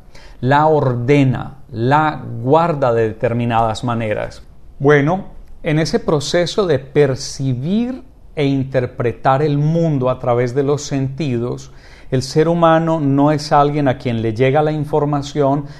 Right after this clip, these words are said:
y pasivamente se ve obligado a trabajarla, eh, de determinada manera. No está obligado a guardarla en sus bancos de memoria de determinada manera.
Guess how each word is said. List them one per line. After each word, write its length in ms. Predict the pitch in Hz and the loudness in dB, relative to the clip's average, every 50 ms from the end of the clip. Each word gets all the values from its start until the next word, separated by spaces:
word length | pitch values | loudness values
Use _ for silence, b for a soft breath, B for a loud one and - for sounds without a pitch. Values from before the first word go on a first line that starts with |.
| B B | B B
y 120 | - 143 131 | -4 -2 -2
pasivamente 1300 | 139 - 143 127 - - - - 151 147 147 151 151 147 151 151 143 139 139 135 139 135 156 151 143 B B B B B | 0 0 -2 -2 -2 -4 -6 -4 -2 0 2 2 2 2 2 2 2 2 0 -2 -4 -6 -6 -6 -8 B B B B B
se 240 | - - - 135 | -6 -2 0 0
ve 240 | 123 131 135 147 139 139 | 2 2 2 0 0 0
obligado 1040 | - 143 131 120 135 131 127 117 117 131 131 131 131 135 135 143 147 147 - - - - | 2 2 2 2 0 -2 -2 0 2 4 4 4 4 4 4 2 2 0 -2 -8 -8 -4
a 300 | - 127 127 - - - | -2 -2 -2 -4 -6 -4
trabajarla, 1040 | 131 123 113 107 113 110 - - - 139 135 131 127 131 127 120 123 123 127 - - b b b b b b - | -2 -2 0 -2 -2 -6 -8 -4 0 0 2 2 2 0 -2 -2 -2 -4 -8 -12 -16 b b b b b b -10
eh, 240 | - 123 120 127 | -8 -8 -8 -6
de 160 | 131 120 127 120 | -4 -2 0 0
determinada 680 | 117 110 - - 117 113 113 113 110 117 117 113 113 120 | 0 -2 -4 -4 -4 -4 -4 -4 -2 0 0 2 2 0
manera. 640 | 117 113 113 120 123 123 117 117 110 - 113 - - b b b b b b b - | 0 -2 -2 0 0 0 0 -2 -4 -6 -8 -14 -20 b b b b b b b -4
No 220 | 127 131 131 135 | 0 2 2 2
está 300 | 135 135 - - 139 131 | 2 0 -2 0 2 4
obligado 580 | 131 135 131 131 127 127 117 131 123 127 127 135 | 4 4 2 0 -2 0 2 2 4 4 4 2
a 60 | 127 | 2
guardarla 840 | 117 117 127 117 110 110 110 107 127 131 143 151 156 156 165 165 156 | 2 2 0 0 0 -2 0 2 4 4 4 2 0 0 0 0 2
en 120 | 143 131 120 | 0 -2 -4
sus 240 | - - 117 107 | -4 -6 -6 -2
bancos 400 | 104 120 120 123 113 - 135 120 | -2 -2 -2 -2 -4 -4 -4 -2
de 80 | 117 120 | 0 0
memoria 520 | 113 113 113 120 123 127 127 131 139 131 | 2 2 2 4 4 4 4 4 2 2
de 180 | 123 120 113 107 | 2 2 2 0
determinada 680 | 107 104 - 117 110 110 110 110 107 107 104 104 107 110 | 0 -2 -4 -4 -4 -2 -4 -4 -2 -2 0 0 0 -2
manera. 600 | 117 117 127 143 151 165 123 107 - - - | -2 -2 0 0 0 0 -2 -4 -4 -8 -12